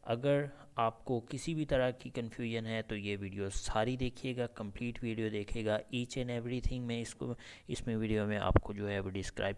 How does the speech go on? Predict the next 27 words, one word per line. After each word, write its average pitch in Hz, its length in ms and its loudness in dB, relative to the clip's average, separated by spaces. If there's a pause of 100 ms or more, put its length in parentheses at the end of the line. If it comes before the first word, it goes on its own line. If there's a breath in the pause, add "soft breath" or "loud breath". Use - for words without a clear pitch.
कर 110 120 2
रहा 104 120 0
हूँ। 107 260 -2
सीएस 101 380 -4
छः 113 140 -2
सौ - 180 -6
उन्नीस 101 400 6
है 104 200 8
क्या, 107 320 2
इसमें 107 400 -4
कौन 101 220 -2
सी 107 160 -6
स्टेप्स - 460 0
हैं 135 180 0 (360 loud breath)
और 95 680 4
कितना 107 260 -4
इसमें 104 340 -6
टाइम 107 320 -2
लगेगा, 107 560 2
क्या-क्या 101 600 0
वाइवास 95 580 0
होंगे, 107 420 0 (520)
कैसी-कैसी 131 600 4
रूटीन्स 127 480 -2
में 127 120 2
वाइवा 117 280 4
होंगे, 113 460 0